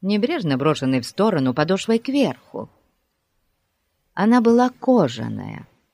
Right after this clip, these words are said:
и так стоптана, что без сомнения пропускала воду.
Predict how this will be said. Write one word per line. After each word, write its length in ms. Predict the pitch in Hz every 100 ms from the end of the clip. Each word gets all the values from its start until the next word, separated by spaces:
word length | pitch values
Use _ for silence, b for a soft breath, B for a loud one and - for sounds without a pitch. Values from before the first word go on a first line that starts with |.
| _ -
и 140 | 165
так 300 | 156 147 113
стоптана, 760 | - - 214 262 - - 117 117
что 260 | 110 139 131
без 300 | 120 240 202
сомнения 680 | - 139 120 123 180 170 123
пропускала 720 | - 120 127 - 135 131 120
воду. 460 | 123 123 101 101